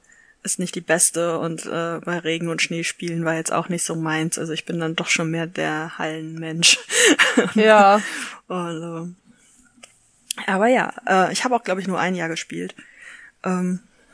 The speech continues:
Speaker 1: vielleicht anderthalb Jahre. Ich, ich glaub anderthalb. Ich glaub, ich hab im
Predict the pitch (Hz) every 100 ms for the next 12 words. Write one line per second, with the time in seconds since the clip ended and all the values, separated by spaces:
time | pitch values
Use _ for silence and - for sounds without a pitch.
0 | _ _ - - - 180 175 - 165 160
1 | 156 165 170 165 170 175 - _ _ _
2 | _ _ _ _ _ _ _ - - -
3 | 202 220 202 175 180 160 - 170 - -
4 | 175 180 - 190 - 180 175